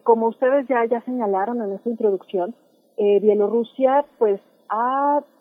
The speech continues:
presenciado, experimentado solamente la gestión de un personaje desde hace veintiséis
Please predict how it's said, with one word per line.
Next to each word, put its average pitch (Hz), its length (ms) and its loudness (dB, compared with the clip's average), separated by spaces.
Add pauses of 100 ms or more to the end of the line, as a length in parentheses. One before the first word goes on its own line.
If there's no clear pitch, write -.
(220)
presenciado, 247 880 -2
experimentado 233 840 -2
solamente 277 840 0
la 226 160 -2
gestión 247 560 -4
de 220 140 4
un 302 160 -2
personaje 285 580 -4
desde 190 180 0
hace 202 160 -4
veintiséis 185 480 -2